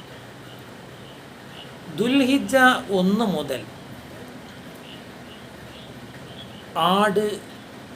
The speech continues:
മാട് വർഗ്ഗങ്ങൾ, ഒട്ടകം പോലെയുള്ള മൃഗങ്ങളെ കാണുമ്പോഴോ അല്ലെങ്കിൽ അതിൻ്റെ ശബ്ദങ്ങൾ കേൾക്കുമ്പോഴോ ഒരു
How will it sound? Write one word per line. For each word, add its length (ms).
മാട് 440
വർഗ്ഗങ്ങൾ, 500
ഒട്ടകം 460
പോലെയുള്ള 580
മൃഗങ്ങളെ 960
കാണുമ്പോഴോ 720
അല്ലെങ്കിൽ 340
അതിൻ്റെ 220
ശബ്ദങ്ങൾ 640
കേൾക്കുമ്പോഴോ 760
ഒരു 140